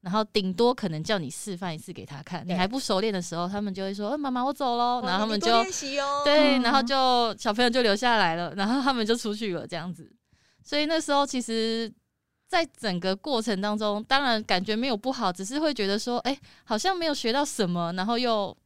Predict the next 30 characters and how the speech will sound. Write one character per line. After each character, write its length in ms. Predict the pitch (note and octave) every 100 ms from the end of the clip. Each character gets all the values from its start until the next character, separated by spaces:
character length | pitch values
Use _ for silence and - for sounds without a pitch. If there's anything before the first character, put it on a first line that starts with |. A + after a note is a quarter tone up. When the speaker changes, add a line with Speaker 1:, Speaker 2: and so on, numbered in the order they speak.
| _ _ _ _ _ _ _
Speaker 1:
又， 180 | - D4 -
又， 120 | D4 -
又 160 | C#4+
想 180 | - F#3
要 300 | G#3 A#3 A3 -
请 200 | - G3+
他 120 | A#3+
们 80 | G#3+
回 100 | E3+
来， 80 |
也 80 | E3
不 140 | D#3+ A#3
好 180 | F3
意 160 | - F3+
思 260 | F3+ - D#3+
这 60 | G3
样 80 | F3+ E3
子。 340 | D#3+ D3+ -
Speaker 2:
对。 160 | G3 D#3+
Speaker 1:
对。 40 |
Speaker 2:
啊， 140 | F3 G3
我 100 | G3+
懂 240 | G#3 G#3+
你 120 | C4+
的 100 | F#3+
意 100 | G#3+
思， 140 | G#3+ G3+
就 100 | F3+
是， 80 |
Speaker 3:
嗯。 140 | F3